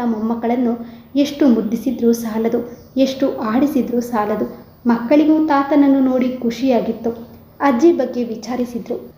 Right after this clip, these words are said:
"ಅಜ್ಜಿ ಯಾಕ್ ಬರ್ಲಿಲ್ಲ ತಾತ?" ಅಂತ. "ಹೌದು ದಣಿ, ಇನ್ನೊಮ್ಮೆ ಮನೆಯವರೆಲ್ಲ ಒಟ್ಟಿಗೆ ಬನ್ನಿ, ಹಬ್ಬದಡಿಗೆ ಮಾಡ್ತೀನಿ." ನನ್ನ ಮನಸ್ಸಲ್ಲಿ ಇದ್ದದ್ದನ್ನೇ ಹೇಳಿದ್ರು ಪುಟ್ಟಕ್ಕ. ಊಟ ಮುಗಿಸಿ ಮಾವ ಹೊರಟಾಗ ಕಳುಹಿಸಿಕೊಡಲು ಕೆಳಗೆ ಬಂದವಳು ಎಂದಿದ್ದೆ.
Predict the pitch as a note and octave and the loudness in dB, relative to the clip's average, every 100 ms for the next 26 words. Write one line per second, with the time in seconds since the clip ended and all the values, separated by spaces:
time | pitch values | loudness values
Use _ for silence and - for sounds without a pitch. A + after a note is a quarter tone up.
0 | - B3+ G#3+ C4+ A#3 G#3+ A#3 A#3 A3+ A#3 | -2 0 4 4 4 2 -2 0 2 4
1 | A3+ A#3 A#3 A3 A3 A3 A3 G#3+ A#3 - | 4 0 -4 -6 -4 -4 -6 -4 -6 -6
2 | - - _ _ _ - B3 A3+ B3 - | -16 -20 _ _ _ -6 0 2 2 0
3 | A3+ A#3 - - - B3+ B3 C4+ B3 B3 | 0 -2 -6 -16 -2 4 6 6 2 0
4 | - - - C4 C#4+ D4+ D4 C4 C4 G#3 | -6 -14 -4 2 4 4 4 2 0 -2
5 | G#3+ B3+ A#3+ A#3 G#3+ A3 - - B3+ G3+ | -4 -2 0 0 -2 -8 -16 -6 -4 0
6 | B3+ A#3+ A#3 A#3+ G#3 G#3+ - A3+ A#3 - | 2 2 2 0 0 -4 -6 -6 -6 -10
7 | - _ _ _ D#4+ D#4+ D#4 A#3+ A#3 - | -20 _ _ _ 4 6 6 4 2 0
8 | D#4 C#4 C4+ F#3+ - B3 C4 A#3+ A#3+ A#3 | 2 2 0 -2 0 0 2 2 2 0
9 | G#3+ A#3 A3+ A3+ A#3 - A3 - A#3 - | -2 0 0 0 -4 -8 -8 -6 -10 -12
10 | - _ _ - E4+ E4+ E4+ D4 - - | -20 _ _ 0 2 4 4 4 0 -2
11 | B3 B3+ - - C#4 D4+ D#4 C4+ A#3+ A#3+ | -4 -4 -8 -2 0 0 0 0 0 0
12 | A#3+ A3+ A#3 A#3 C4+ C#4+ - A#3+ A#3 A3 | 2 0 0 2 2 2 0 2 2 2
13 | A3+ - B3 A#3+ C#4 A3 A3 A3+ A#3+ A#3 | 0 0 2 4 2 0 0 0 2 2
14 | A3+ A3+ G#3+ A3 A#3 - | 2 0 0 -2 -4 -6